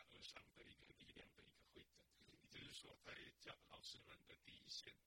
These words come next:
他如-，呃，如果能够形成这样一个很强而有力的一个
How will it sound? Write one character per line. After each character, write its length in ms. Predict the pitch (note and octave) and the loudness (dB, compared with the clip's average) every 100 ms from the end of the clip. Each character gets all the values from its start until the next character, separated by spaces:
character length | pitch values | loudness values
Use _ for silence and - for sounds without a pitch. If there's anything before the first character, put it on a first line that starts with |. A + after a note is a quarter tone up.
| - | -10
他 80 | - - - | -10 -12 -12
如-， 80 | - - - - | -14 -16 -16 -8
呃， 80 | - | -8
如 80 | - | -6
果 140 | - - | -8 -8
能 100 | - | -2
够 80 | - | 0
形 180 | - - | 0 -2
成 140 | - - | -8 -4
这 40 | |
样 80 | - - - | -4 -4 -8
一 80 | - - - | -8 -6 -6
个 60 | - - - - | -6 -8 -12 -10
很 100 | - - | -8 0
强 180 | - - - | 0 2 0
而 80 | - | 0
有 80 | - - | -2 -2
力 220 | - - - | -2 -4 -6
的 80 | - | -10
一 240 | - | -10
个 80 | - | -8